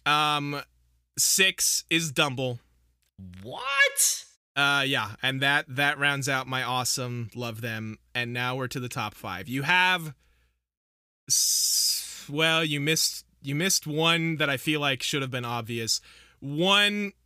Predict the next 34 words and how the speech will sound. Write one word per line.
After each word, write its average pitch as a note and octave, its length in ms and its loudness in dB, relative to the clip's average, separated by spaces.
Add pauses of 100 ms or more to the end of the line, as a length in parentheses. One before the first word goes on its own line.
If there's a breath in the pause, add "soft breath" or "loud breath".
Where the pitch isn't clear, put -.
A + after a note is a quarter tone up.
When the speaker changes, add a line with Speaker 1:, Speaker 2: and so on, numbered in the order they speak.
Speaker 1:
once F#3+ 360 2
I G#3 100 6
say D#4 380 4
it, G3 180 4
I F3 120 4
feel F#3 240 0
like D#3 160 2
you D3 80 -4
will D3 120 0
realize C3+ 480 0
it's A#2 140 -8
obvious. G#2 580 -6
The B2+ 180 -6
other A#2 120 -4
three G#2+ 240 -10
you F#2+ 160 -10
were F2+ 80 -12
dead - 200 -14
on. F3+ 180 -18 (720 loud breath)
Uh, D3 300 4
Speaker 2:
Okay. - 80 -6 (200)
Speaker 1:
number G3+ 320 4
five, D3+ 500 4 (100)
Lupin. B2+ 440 -4 (520)
How G#3 140 2
could D#3+ 160 -4
you A#2+ 60 -4
not - 220 2
think - 160 0
I B2+ 40 0
Speaker 2:
Oh, B2 40 -2
Speaker 1:
would C3 100 -6
put B2+ 80 -2
Speaker 2:
yeah, G#3 120 4